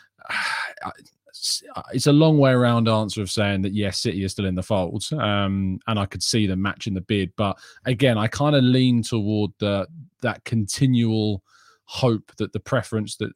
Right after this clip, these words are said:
Rice has had of Arsenal is what ultimately gives West Ham that reason to,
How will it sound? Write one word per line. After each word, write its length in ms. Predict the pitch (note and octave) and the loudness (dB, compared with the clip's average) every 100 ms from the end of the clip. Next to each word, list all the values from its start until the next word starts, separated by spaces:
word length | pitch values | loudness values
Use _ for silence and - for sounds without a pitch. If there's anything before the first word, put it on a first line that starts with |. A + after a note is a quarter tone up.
| - | -2
Rice 320 | A2+ G#2+ - | 0 0 -4
has 200 | G2 F2 | -8 -8
had 440 | - A2+ G2 F2 - | -6 -4 -2 -4 -8
of 160 | A2 G2 | -8 -4
Arsenal 440 | G2 F#2 - F#2+ | -2 -4 -6 -6
is 100 | F#2 F2 | -6 -4
what 220 | G2 E2 _ _ | -4 -4 _ _
ultimately 800 | A2+ A2 G2 G#2+ F#2 - G2 F#2 - - - - - - _ | -4 -4 -2 -4 -4 -4 -2 -4 -6 -16 -20 -20 -20 -20 _
gives 280 | - A2+ F#2 | 2 2 4
West 240 | G#2+ G#2+ - | 0 -2 -2
Ham 200 | G2+ G2 | -2 -2
that 140 | G2 | -4
reason 300 | F#2+ G2 F2+ | -4 -4 -4
to, 300 | F2 F#2 F2+ | -6 -6 -6